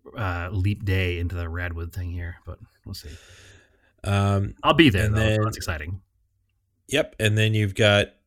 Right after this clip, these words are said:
Speaker 2: you're gonna bring the Eclipse?
Speaker 1: Uh, yep, I'm going to be going with the Eclipse. I'm gonna be caravanning out with, uh, Ron and his Starion.
Speaker 2: Yep.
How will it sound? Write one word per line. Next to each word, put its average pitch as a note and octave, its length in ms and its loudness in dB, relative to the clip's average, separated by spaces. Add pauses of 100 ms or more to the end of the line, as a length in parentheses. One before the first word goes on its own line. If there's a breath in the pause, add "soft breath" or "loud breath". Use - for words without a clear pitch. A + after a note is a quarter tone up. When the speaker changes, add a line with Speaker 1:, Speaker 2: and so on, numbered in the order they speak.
(640)
Speaker 2:
you're A2 80 -8
gonna G#2+ 100 -2
bring G#2 140 0
the G2 100 0
Eclipse? - 480 -6 (560)
Speaker 1:
Uh, A2+ 300 4
yep, E3 240 2
I'm B2 120 0
going B2+ 180 4
to B2+ 60 0
be A#2 80 -2
going A#2 500 2
with A2 160 -2
the A2+ 100 0
Eclipse. - 460 -4
I'm - 60 -10
gonna A2 100 -2
be G2+ 120 -2
caravanning G#2 520 2
out G2 220 -4
with, F#2+ 300 -8
uh, F2+ 540 -4
Ron G2 400 0
and F#2+ 100 0
his F2+ 180 -2
Starion. F#2 480 -6 (1900 soft breath)
Speaker 2:
Yep. A#2 220 -6